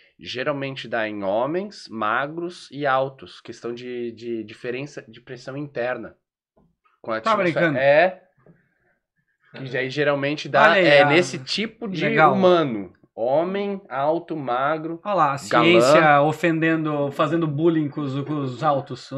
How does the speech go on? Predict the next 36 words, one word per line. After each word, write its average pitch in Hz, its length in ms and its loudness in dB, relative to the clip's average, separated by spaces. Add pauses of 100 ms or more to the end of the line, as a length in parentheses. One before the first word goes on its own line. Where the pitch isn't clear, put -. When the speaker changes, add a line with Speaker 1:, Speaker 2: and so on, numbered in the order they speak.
(100)
Speaker 1:
É. 139 460 8
Speaker 2:
A 147 80 -2
ciência 160 520 4
Speaker 1:
É, - 40 4
Speaker 2:
falando, 127 360 6
Speaker 1:
aí, 127 80 4
ó, 160 220 8
tá 233 260 4
Speaker 2:
"Ah, - 80 2
Speaker 1:
vendo, 190 260 6
ó? 151 180 10
Speaker 2:
sai 170 140 4
daí, 175 200 0
altão, 185 440 0
porque 143 180 0
Speaker 1:
Quero 147 140 8
os 156 60 2
Speaker 2:
não" 156 60 2
Speaker 1:
meus 185 220 8
direitos 190 340 4
iguais. 180 540 8
Speaker 2:
<laughs> 160 240 0
Speaker 1:
Eu 165 160 0
quero 170 420 6
ver 175 280 -2
todo, 190 480 2
todo 190 280 0
baixinho 190 640 4
tendo 190 240 -2
Speaker 2:
Tendo 180 60 2
Speaker 1:
buraco 185 240 8
no 196 100 4
pulmão 196 360 8
Speaker 2:
pneumotórax. 240 200 4
Speaker 1:
também. 180 320 4
Speaker 2:
<laughs> 190 540 -4